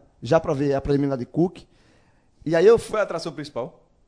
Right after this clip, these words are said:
Speaker 1: Pra mim foi. O jogo de Cook, eu vou falar, da, foi, foi, assim, foi o ponto alto do, da festa. É, quando eu entro no, na arquibancada, porque Augusto, Augusto é agoniado até pra isso.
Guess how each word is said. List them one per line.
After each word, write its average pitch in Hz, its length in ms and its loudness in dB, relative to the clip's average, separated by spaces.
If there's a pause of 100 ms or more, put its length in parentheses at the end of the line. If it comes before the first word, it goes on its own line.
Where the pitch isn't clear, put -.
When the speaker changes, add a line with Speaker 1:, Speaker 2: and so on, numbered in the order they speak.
(320)
Speaker 1:
Pra 135 140 0
mim 143 100 -2
foi. 101 340 -8
O 120 120 -8
jogo 123 160 -4
de 135 100 -8
Cook, 123 180 -10
eu 151 60 -4
vou 156 80 -4
falar, 151 200 0
da, 117 180 -6
foi, 139 320 -4
foi, 151 440 -2
assim, 110 220 -10
foi 139 200 -4
o 170 180 0
ponto 170 340 0
alto 151 220 6
do, 196 120 -2
da 175 140 -2
festa. 104 400 -8 (640)
É, 135 680 0 (140)
quando 208 180 0
eu 185 120 2
entro 165 220 0
no, 143 240 -2
na 139 80 0
arquibancada, 143 720 -4
porque - 180 -2
Augusto, 165 380 0 (120)
Augusto 139 280 0
é - 20 4
agoniado 165 280 2
até 175 140 -2
pra 185 160 -2
isso. 92 240 -4